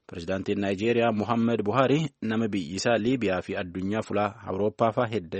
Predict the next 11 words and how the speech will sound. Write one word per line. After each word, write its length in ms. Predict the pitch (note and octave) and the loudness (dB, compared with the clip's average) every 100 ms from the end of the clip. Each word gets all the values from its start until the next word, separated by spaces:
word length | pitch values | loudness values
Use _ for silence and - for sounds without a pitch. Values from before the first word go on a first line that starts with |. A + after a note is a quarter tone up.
| G2+ - | -8 -10
hedduu 280 | - F2+ G2 | -14 -10 -8
keessa 320 | G2 F2 F2+ | -6 -4 -4
baafachuuf 500 | F2 F2+ A2 - B2 | -4 -4 -6 -4 -6
kurfoo 300 | - - C#3+ | -4 0 0
jira. 180 | A2 - _ - - - - | 0 -6 _ -20 -20 -20 -6
Buhariin 400 | A2 C3 C3+ C#3 | 2 4 6 4
bulchoota 360 | G2 F#2 A2+ G#2 | 2 -4 -2 -2
Afrikaatii 440 | A2+ B2+ C3 F#2+ | -2 0 0 0
fi 180 | F2 E2+ | -4 -4
Awurooppaa 500 | D2 F2+ G#2 - A2+ | -4 -2 -2 0 -2
hedduu 380 | G2+ F#2+ F#2+ C3 | -2 -6 0 0